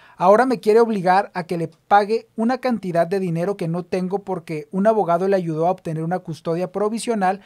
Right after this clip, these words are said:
al principio de mi divorcio que nunca ejecutó. Yo siempre me he hecho cargo de mi hija y siempre ha estado conmigo.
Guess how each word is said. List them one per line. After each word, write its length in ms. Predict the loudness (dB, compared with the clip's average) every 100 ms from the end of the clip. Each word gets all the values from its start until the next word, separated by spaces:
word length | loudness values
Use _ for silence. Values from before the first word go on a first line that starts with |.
| -20 _
al 200 | -4 -2
principio 480 | -2 -6 -6 -6 -2
de 120 | -2
mi 100 | -2
divorcio 560 | -4 -2 -2 -2 -4 -6 _ _ -20 _ -4
que 140 | 0
nunca 460 | 2 2 2 0 -2
ejecutó. 640 | -6 -8 -10 -12 -8 -8 -8 _ _ _
Yo 160 | -2 -2
siempre 400 | 0 -2 0 -2
me 140 | -2 -2
he 160 | -4
hecho 240 | -2 -4 2
cargo 280 | 2 2
de 120 | -2 -2
mi 140 | -4 -6
hija 220 | -6 -6
y 100 | -8
siempre 640 | -8 -6 -6 -4 -4 -4 -4
ha 140 | -4
estado 420 | -4 -4 -4 -2
conmigo. 500 | -4 -6 -4 -6 -8